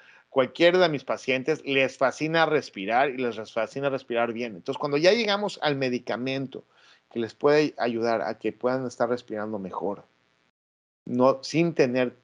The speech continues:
tantos ataques de asma o tener cero, que son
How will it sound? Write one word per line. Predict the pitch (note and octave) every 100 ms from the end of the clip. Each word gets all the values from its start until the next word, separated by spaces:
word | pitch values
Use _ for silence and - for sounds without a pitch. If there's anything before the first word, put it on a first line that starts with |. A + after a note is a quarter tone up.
| _
tantos | C3+ C#3+ D3+ D#3
ataques | C3 - A2+ A#2 - A2 - -
de | G#2+ G#2
asma | A2+ G#2+ F2 - _ _ _
o | - B2
tener | B2 B2+
cero, | B2+ A#2+ D3 - - _ _ _ _ _ _ _ -
que |
son | B2+ C3+ C3